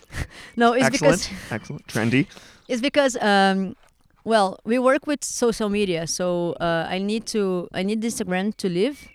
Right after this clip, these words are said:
Speaker 1: because everybody find our work bit, uh, in Instagram and stuff, and I already find hard to manage my own Instagram. So when I opened the tattoo shop, I was like, "Okay, if I,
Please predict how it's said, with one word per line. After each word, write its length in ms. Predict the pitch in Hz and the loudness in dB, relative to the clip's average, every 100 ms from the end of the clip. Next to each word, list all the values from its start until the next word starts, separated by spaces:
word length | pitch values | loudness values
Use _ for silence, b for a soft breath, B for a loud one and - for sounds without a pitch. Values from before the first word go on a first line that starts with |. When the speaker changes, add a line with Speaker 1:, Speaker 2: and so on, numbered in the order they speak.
| _ - | _ -16
Speaker 1:
because 420 | 160 160 165 - | -10 -10 -10 -10
everybody 580 | - 180 180 170 175 165 - b b b b b _ - | -4 -2 0 0 0 -2 -8 b b b b b _ -8
find 320 | - 202 196 - - | 2 2 2 -4 -2
our 100 | 180 | 0
work 260 | 175 185 - - - | 2 0 -2 -12 -8
bit, 180 | 185 180 - | -6 -6 -6
uh, 240 | 170 180 175 | -8 -8 -8
in 160 | 214 240 | -4 -2
Instagram 520 | 233 - 214 214 208 | -2 -4 -2 -2 -2
and 140 | 185 | -4
stuff, 400 | - 196 208 - | -4 -2 -2 -4
and 300 | - 185 185 175 b b b b - | -6 -4 -4 -6 b b b b 0
I 100 | 190 | 2
already 380 | 208 254 262 254 | 4 4 4 0
find 540 | - - 202 185 180 | -4 -6 -2 0 0
hard 380 | 160 160 175 208 | 0 2 0 -2
to 420 | - 190 175 165 - _ _ _ _ _ _ _ - | -4 -2 -2 -6 -12 _ _ _ _ _ _ _ -4
manage 540 | 185 190 180 165 - | -2 0 -2 -6 -10
my 240 | 190 175 170 | -4 -2 -2
own 400 | 180 196 262 349 359 - | 0 2 2 0 -4 -2
Instagram. 640 | 226 226 269 277 269 277 233 | -2 0 0 2 2 2 2
So 400 | 233 208 196 180 b b | 2 4 2 -2 b b
when 180 | 190 214 | -2 2
I 100 | 226 | 2
opened 440 | 185 214 240 240 214 | 2 2 0 -2 -2
the 40 | |
tattoo 320 | - 220 233 | -4 -4 -4
shop, 320 | 226 233 220 | -2 0 0
I 40 | 214 | 0
was 160 | 208 | -2
like, 220 | 202 190 - | 0 -2 -4
"Okay, 340 | - 214 202 | -6 -2 -2
if 160 | 196 196 | -2 -2
I, 200 | 190 | -2